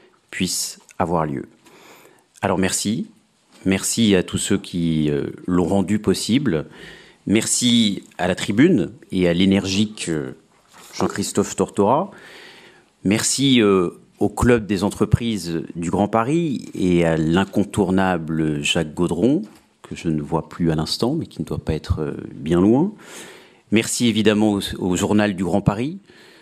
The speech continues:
dont je suis un fervent lecteur, et merci à Jacques Paquier,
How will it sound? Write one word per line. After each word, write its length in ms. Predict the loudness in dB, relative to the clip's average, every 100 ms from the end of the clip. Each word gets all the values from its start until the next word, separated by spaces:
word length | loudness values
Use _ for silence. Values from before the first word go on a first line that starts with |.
| _ _ _ _ -10
dont 60 |
je 120 | -8 -8
suis 400 | -4 -2 -2 -2
un 260 | -4 -6 -10 -16
fervent 420 | -10 -4 -4 0 2
lecteur, 680 | 0 2 2 4 2 -2 -8 -18 -20 -20 _ _ -4
et 60 |
merci 380 | -2 -2 -2 0
à 80 | 0
Jacques 280 | 0 -4 -6
Paquier, 500 | -8 -2 2 2